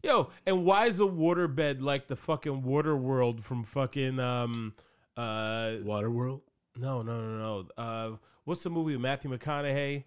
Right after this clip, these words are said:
Speaker 2: Splash Mountain?
Speaker 1: What?
Speaker 2: Wait, Matthew McConaughey?
Speaker 1: Yeah, yeah, Matthew McConaughey, where he goes to other, uh, uh, other planets and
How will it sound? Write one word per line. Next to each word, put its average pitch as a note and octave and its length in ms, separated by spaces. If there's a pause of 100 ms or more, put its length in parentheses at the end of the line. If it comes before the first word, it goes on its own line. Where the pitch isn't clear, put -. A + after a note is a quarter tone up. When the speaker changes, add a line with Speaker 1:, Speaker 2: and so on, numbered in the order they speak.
Speaker 2:
Splash - 480
Mountain? C3 440 (1800)
Speaker 1:
What? F3 320
Speaker 2:
Wait, A2+ 160
Matthew G#2+ 340
McConaughey? B2 540
Speaker 1:
Yeah, F#3 240
yeah, F3 140
Matthew C#3+ 340
McConaughey, D#3+ 360
where C#3 100
he C#3+ 60
goes D3+ 300
to D#3+ 140
other, C#3 520
uh, B2 40
uh, B2+ 120
other C3+ 220
planets D3+ 640
and A#2+ 380